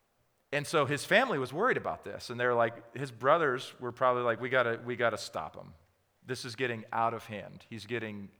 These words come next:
this is crazy." The things that he's saying, the crowd that he's getting, it's, it's, it's reflecting badly upon us as a family. We've gotta intervene.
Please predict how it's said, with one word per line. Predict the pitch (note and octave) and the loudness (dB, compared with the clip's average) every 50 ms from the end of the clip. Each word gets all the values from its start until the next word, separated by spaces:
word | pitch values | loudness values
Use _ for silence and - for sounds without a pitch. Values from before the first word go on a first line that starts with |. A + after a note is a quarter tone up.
| _ _ _ _ _ _ - | _ _ _ _ _ _ -6
this | B2+ B2 - | -6 -6 -6
is | C3 A2+ | -6 -10
crazy." | - - - C3+ B2 G#2 F#2 F2+ - - - _ _ _ _ _ _ _ _ _ _ _ | -10 -4 -2 0 0 -2 -2 -8 -12 -18 -20 _ _ _ _ _ _ _ _ _ _ _
The | - - | -8 -2
things | - E3+ E3+ C#3+ | 0 0 0 0
that | D#3 E3+ | 0 -2
he's | D3 C3 | -2 -2
saying, | - - E3 C#3+ C#3 C3+ C3+ C3+ | 0 2 2 2 2 0 -2 -4
the | A2+ A2 | -6 -6
crowd | - - D3 C#3+ D3 D3 C#3+ C#3 | 0 6 10 10 10 10 10 6
that | C#3 | 0
he's | C3+ A#2 | -2 -2
getting, | - C3+ C3+ C3+ C3 B2 | 0 -2 -2 -2 -2 -8
it's, | A#2+ A2 - - - - - - - - | -8 -10 -10 -14 -18 -20 -20 -14 -6 -4
it's, | A#2+ - - - - - | -4 -4 -4 -6 -6 -2
it's | C#3+ - - | -2 -2 -2
reflecting | C#3 A#2+ - F3+ F3 D#3+ - D#3 C3+ | -2 -2 4 4 4 4 4 2 2
badly | B2 C#3+ C#3 C#3+ C#3+ C#3 C3+ | 6 8 8 8 8 6 4
upon | A#2+ A2+ - A#2 A2+ A2+ C#3 | -2 0 2 2 2 4 6
us | E3+ E3 E3 D#3 - | 8 8 8 6 4
as | C3 A#2+ | -4 -8
a | B2+ | -6
family. | - - D3 C#3+ C#3 C3+ C3 C3 C3 | -4 0 0 0 0 0 0 -2 -2
We've | B2+ C3 A#2+ A#2 | -2 -2 2 4
gotta | C3+ B2 A#2+ A#2 - | 6 6 6 6 2
intervene. | - A#2+ A2 G2+ F#2+ G#2 G#2+ G#2 G2 G2+ G2 - | -2 -4 -6 -6 -6 -8 -8 -8 -10 -10 -14 -16